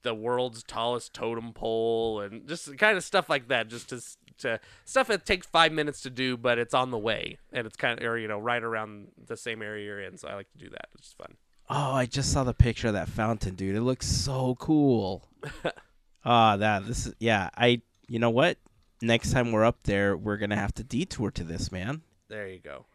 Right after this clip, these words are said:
Speaker 1: There's, there's a, there's a tasty Mexican restaurant right around the corner from the park too. We just walked to,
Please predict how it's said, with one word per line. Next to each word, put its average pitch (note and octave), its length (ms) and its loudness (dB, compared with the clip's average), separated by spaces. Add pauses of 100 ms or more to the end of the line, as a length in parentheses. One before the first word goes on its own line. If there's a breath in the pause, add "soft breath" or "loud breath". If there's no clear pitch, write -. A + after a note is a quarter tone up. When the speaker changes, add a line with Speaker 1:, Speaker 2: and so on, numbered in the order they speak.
(100)
Speaker 1:
There's, C3 220 -4
there's D3 200 -2
a, C#3+ 160 -6
there's C3+ 320 -4
a A2+ 220 -4 (120)
tasty E3+ 520 -8
Mexican B2+ 800 -10
restaurant A#2 480 -6
right A#2+ 160 -4
around A#2+ 180 -6
the A2+ 80 -12
corner A2 260 -12
from A2+ 140 -14
the G#2+ 60 -14
park G#2+ 260 -10
too. A2 100 -12
We G2+ 100 -12
just G2+ 140 -20
walked G#2+ 280 -10
to, B2 180 -10